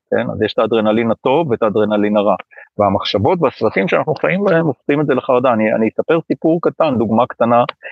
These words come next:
לסרטים שאנחנו חיים בהם, כן? זה משהו שהעליתי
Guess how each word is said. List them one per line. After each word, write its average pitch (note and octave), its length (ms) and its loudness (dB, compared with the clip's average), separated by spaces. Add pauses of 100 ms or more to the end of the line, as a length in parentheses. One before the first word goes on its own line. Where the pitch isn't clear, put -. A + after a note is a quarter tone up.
(140)
לסרטים A2 500 -2
שאנחנו A2 360 0
חיים A2 320 0
בהם, G#2 180 -2 (120)
כן? G#2+ 220 0
זה G2 120 0 (200)
משהו A2 240 0
שהעליתי A2+ 480 0